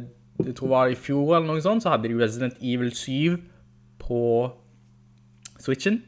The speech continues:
Altså, det var via streaming da. Altså,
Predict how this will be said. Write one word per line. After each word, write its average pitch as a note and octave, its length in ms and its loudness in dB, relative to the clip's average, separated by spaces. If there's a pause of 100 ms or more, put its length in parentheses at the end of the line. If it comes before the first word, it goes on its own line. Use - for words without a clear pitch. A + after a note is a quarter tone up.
(220)
Altså, A#2 180 -4
det C#3+ 200 4
var A#2 320 4 (600)
via C3 160 0
streaming D#3+ 500 -2
da. F#2+ 100 -6 (520)
Altså, A#2+ 220 -2